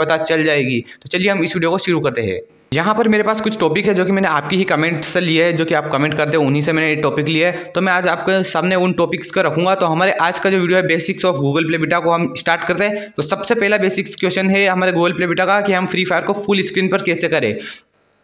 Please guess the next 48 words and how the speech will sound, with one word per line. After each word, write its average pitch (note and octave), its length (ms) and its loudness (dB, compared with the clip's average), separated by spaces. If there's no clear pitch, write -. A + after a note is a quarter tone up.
तो E3 100 0
अभी F3 140 2
आप E3 100 2
देख D#3+ 140 -2
सकते E3+ 160 0
हो F#3 60 2
ये E3 140 2
है F3+ 60 0
मेरे E3+ 140 0
Google D#3+ 260 2
Play E3 120 0
Vita D#3 220 0
की D#3 200 0
स्क्रीन। G#3+ 400 0
आ, C#3 140 2
तो D#3 160 -2
मैं F#3+ 160 2
इसको G#3 240 0
अगर G3 200 2
फुल G3 220 0
स्क्रीन G3 240 -2
करने F#3 180 0
की F3+ 60 -2
बात F3 200 0
करूँ F#3+ 180 2
तो F3+ 60 2
आपको F3+ 280 2
जो F#3 220 2
बहुत D#3 280 2
सारे F#3 120 2
लोग F#3 160 0
ट्राई F3 140 2
करते F3+ 160 0
हैं F3+ 60 4
वो F3+ 80 2
जो F3 160 2
स्क्वायर E3+ 300 0
बॉक्स D#3+ 280 0
रहता D#3+ 180 2
है E3+ 80 0
Maximize D3+ 460 0
का, D3 200 -2
इसको D#3+ 220 0
आप F3+ 160 2
यूज़ F3 200 -2
करके E3+ 220 0
करते D3+ 220 -2
हो। C3 60 2